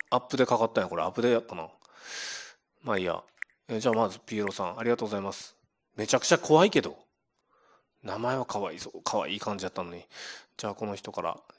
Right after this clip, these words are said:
いきたいと思います。めっちゃ来てるんですよ、ストーカーのように。承認の儀の動画いっぱいあるんですけど、その承認の動画に五個ぐらい来てるんですけど、一個も俺にフレンドを見せ、あの、あれ見せてくれんねや、ソフトは。ありがとうございます。そんなに言ってくれるなら俺もなりたいですよね。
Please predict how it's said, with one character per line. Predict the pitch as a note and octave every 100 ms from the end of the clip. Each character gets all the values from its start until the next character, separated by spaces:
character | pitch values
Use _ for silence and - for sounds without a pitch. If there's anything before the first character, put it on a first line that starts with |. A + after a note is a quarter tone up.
| _
い |
き | -
た | -
い |
と | -
思 | -
い |
ま | F#2 F2+
す。 | - -
め | B2
っ | D#3 -
ち | -
ゃ |
来 | A3+
て | -
る | G#3
ん |
で | D3+
す | -
よ、 | G#2
ス | -
ト | D3
ー |
カ | C3+ C#3+
ー |
の | C3
よ |
う |
に。 | G2+ -
承 | - F#3
認 | G3+
の | G#3+
儀 | G3+
の | A3
動 | F#3+ G#3+
画 | D#3+
い |
っ |
ぱ | - - D#3+
い |
あ | A#2+
る | B2
ん | A#2+
で | A2
す | -
け |
ど、 | A2 C3+ E2+ - -
そ | -
の | F3+
承 | F#3
認 | F#3
の | F#3+
動 | F#3 F3+
画 | F3+ F3+
に | F#3 C#3+ - -
五 | A#2+
個 | A#2+ F#3
ぐ | F#3
ら | F#3+
い |
来 | -
て | -
る | G2+
ん |
で | F#2
す | -
け | G2+
ど、 | A2+ F2+ - - _
一 | - C#3+ -
個 | D3
も | G3
俺 | C#3+ B2+
に |
フ | A2+ A2+
レ |
ン | A2
ド | G#2+
を |
見 | F#2+
せ、 | -
あ | G#2
の、 | F#2 - - -
あ | G2+
れ |
見 | F#2
せ | -
て | -
く | -
れ | F2
ん |
ね | D#2+
や、 | D2 - _ -
ソ | -
フ | F2+
ト | D#2
は。 | D2+ - _ - - _
あ | G2
り | G2
が |
と | F2
う |
ご | E2
ざ |
い | D#2+
ま |
す。 | - - - - - - - - -
そ | -
ん | C3+
な | D3
に | D3+
言 | A2+
っ |
て | A#2+
く | A#2
れ |
る | A2+
な | A2
ら | G#2
俺 | F#3
も | F#2+
な | F3+
り | F2+
た | F#2
い | F2
で | E2
す | -
よ | E2
ね。 | E2 E2